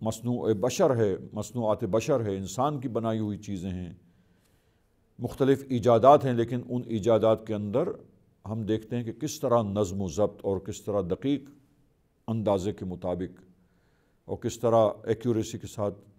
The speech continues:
एक काम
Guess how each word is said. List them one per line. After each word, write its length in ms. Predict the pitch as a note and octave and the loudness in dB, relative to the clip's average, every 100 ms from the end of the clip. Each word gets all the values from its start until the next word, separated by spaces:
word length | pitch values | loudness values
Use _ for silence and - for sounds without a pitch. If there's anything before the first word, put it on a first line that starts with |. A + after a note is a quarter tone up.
| _ _ _ _ _ _ | _ _ _ _ _ _
एक 300 | A#2+ A2 E2+ - - _ _ _ _ _ _ | -2 -2 -4 -16 -20 _ _ _ _ _ _
काम 400 | C#3 D#3 D#3+ C#3 | 6 8 8 4